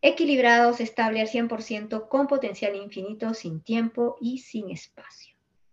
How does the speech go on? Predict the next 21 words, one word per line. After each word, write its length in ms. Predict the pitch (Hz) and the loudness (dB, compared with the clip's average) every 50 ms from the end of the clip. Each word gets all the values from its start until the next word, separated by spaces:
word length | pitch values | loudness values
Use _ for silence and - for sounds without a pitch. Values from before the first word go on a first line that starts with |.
| _ _ _ _ _ _ _ _ _ _ _ _ _ _ _ - - - - - - - - _ _ | _ _ _ _ _ _ _ _ _ _ _ _ _ _ _ -20 -20 -20 -20 -20 -20 -20 -20 _ _
Elimino 920 | - 254 262 262 277 285 294 330 349 320 240 190 185 190 202 220 233 - - _ _ _ _ _ _ _ - - _ _ _ _ _ _ _ _ _ _ _ _ _ _ _ _ _ _ _ _ _ _ _ | 6 6 6 6 6 4 2 2 2 0 0 0 0 -2 -2 -4 -6 -8 -12 _ _ _ _ _ _ _ -20 -20 _ _ _ _ _ _ _ _ _ _ _ _ _ _ _ _ _ _ _ _ _ _ _
todos 280 | - 254 254 247 254 240 | 0 0 2 2 2 2
los 220 | 214 185 180 - | 0 -2 -4 -6
karmas 920 | - - 233 208 190 180 170 165 170 180 196 214 - - - - _ _ _ _ _ _ _ _ _ _ _ _ _ _ _ _ _ _ _ _ _ | -4 -2 -2 -2 0 -2 -4 -6 -6 -8 -10 -12 -16 -20 -20 -20 _ _ _ _ _ _ _ _ _ _ _ _ _ _ _ _ _ _ _ _ _
que 100 | - 190 | -10 -10
son 300 | 185 - 262 285 302 294 | -4 -2 -2 -2 -2 -4
creencias 1200 | - 226 185 185 202 226 240 254 - - - 180 175 175 180 - 311 - - - _ _ _ _ _ _ _ _ _ _ _ _ _ _ _ | -4 -4 -2 -2 -2 -2 -4 -6 -8 -8 -6 -4 -2 -2 -2 -4 -6 -10 -16 -20 _ _ _ _ _ _ _ _ _ _ _ _ _ _ _
ancestrales 1120 | 214 247 285 302 277 - 190 190 - - _ - 220 214 208 202 190 185 202 233 233 - 233 | -4 -2 -2 -2 -4 -6 -6 -8 -8 -10 _ -4 -2 -2 -2 -2 -2 -4 -4 -4 -6 -6 -6
de 200 | 185 185 185 - | -6 -8 -6 -6
que 320 | - 190 185 185 - - _ _ _ _ _ - | -4 -4 -4 -4 -8 -14 _ _ _ _ _ -10
no 240 | 180 185 208 220 | -6 -4 -4 -2
podemos 500 | 220 233 226 220 220 226 220 220 233 226 | -2 -2 -2 -2 -2 -2 -2 -2 -4 -4
tener 260 | - 214 190 180 180 180 | -6 -8 -8 -6 -6 -6
mucho 240 | 185 185 - - | -6 -8 -10 -8
dinero, 440 | 208 220 226 233 240 240 233 240 240 | -6 -4 -2 0 0 2 2 2 2
no 160 | 233 226 220 | 0 -2 -2
podemos 440 | - 190 185 185 185 180 190 185 - | -2 0 0 2 2 0 -2 -6 -6
conectar 460 | - 196 185 185 180 - 190 185 180 | -8 -8 -6 -6 -6 -6 -6 -6 -4
con 180 | - 190 180 175 | -6 -6 -6 -6
mucho 280 | 175 180 185 - - 202 | -6 -6 -8 -8 -8 -6
dinero, 600 | 196 190 190 208 220 220 220 220 226 233 226 | -6 -6 -4 -2 -2 -2 0 0 -2 -4 -4